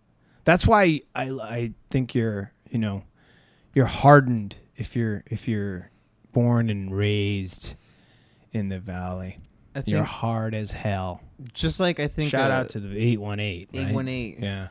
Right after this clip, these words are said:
Speaker 2: Eight one eight gang. Um, might actually be a real gang. Um, but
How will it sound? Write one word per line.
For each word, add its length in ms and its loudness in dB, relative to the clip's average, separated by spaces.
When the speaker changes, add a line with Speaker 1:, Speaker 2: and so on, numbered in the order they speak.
Speaker 2:
Eight 80 -10
one 160 -8
eight 140 -8
gang. 260 -8
Um, 680 -6
might 240 -2
actually 300 -4
be 160 -4
a 60 2
real 140 0
gang. 380 -8
Um, 260 -6
but 360 -6